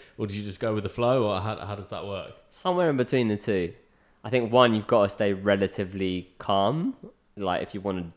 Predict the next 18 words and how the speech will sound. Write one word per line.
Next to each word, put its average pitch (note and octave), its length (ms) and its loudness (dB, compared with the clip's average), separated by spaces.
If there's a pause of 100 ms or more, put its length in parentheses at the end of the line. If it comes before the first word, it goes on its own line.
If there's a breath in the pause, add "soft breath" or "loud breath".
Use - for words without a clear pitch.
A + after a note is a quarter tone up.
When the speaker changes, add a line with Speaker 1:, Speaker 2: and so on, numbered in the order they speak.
(200)
Speaker 2:
juggle F#2+ 280 0
a F2 40 -4
few F#2+ 200 -4
things F#2+ 360 -4
and F#2+ 100 -4
not G2 220 -2
get - 260 -4
thrown G2+ 280 2
off F#2+ 200 -4
course F#2 340 -2
because F#2+ 300 -10
one F#2 200 -4
thing F2+ 140 -10
doesn't E2+ 220 -8
go F2+ 140 -4
perfectly F#2+ 320 -8
to - 100 -18
plan. A2 340 -4